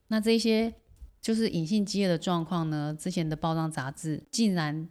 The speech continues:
做了调查，有百分之九十九的人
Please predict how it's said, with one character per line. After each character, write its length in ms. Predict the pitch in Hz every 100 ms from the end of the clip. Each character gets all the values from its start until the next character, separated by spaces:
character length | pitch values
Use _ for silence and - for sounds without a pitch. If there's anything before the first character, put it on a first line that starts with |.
| _
做 220 | - 220 175
了 100 | 156
调 300 | - 160 139
查， 300 | - 143 -
有 200 | 160 170 -
百 140 | 151
分 200 | 156 202
之 120 | 196 208
九 200 | 170 143
十 200 | - 175
九 240 | - 143
的 120 | 143
人 160 | 143